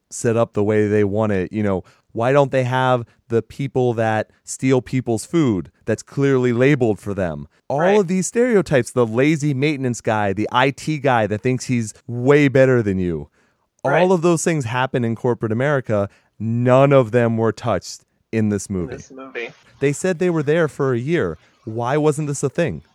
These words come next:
Speaker 1: So I also wanted to mention that they could have also just completely ripped off Office Space, because what you could have done with it is you could have had, like,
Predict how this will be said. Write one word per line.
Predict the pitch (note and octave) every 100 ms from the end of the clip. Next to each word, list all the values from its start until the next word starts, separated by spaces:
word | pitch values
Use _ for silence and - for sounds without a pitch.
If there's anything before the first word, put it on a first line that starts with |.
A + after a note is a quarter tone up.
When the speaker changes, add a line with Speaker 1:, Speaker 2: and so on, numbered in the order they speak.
| _
Speaker 1:
So | _ - B2+ A#2
I | A#2
also | C3 D#3+ - C3 A#2
wanted | A2 A#2+
to | G#2+
mention | G#2+ A2+ - G#2+ - _
that | A#2+
they | A#2 B2
could | - E3+
have | D3
also | B2+ B2+ C3 A#2 G#2+ G#2+ _ _
just | - C#3
completely | - C3 - D3 C3+ A#2+
ripped | G#2 G#2+ -
off | F#2+ F#2
Office | A#2 B2 F2+
Space, | - D2 - - _ _
because | A#2+ A2+ B2 A2
what | A#2+
you | A#2
could | - B2+
have | G#2+
done | G2 C3+
with | C#3+ A#2
it | G#2 G2+
is | G2+
you | G2+
could | G#2 - A#2
have | F#2
had, | F#2+ A#2+ B2 A#2 G2+ - _ -
like, | G2 -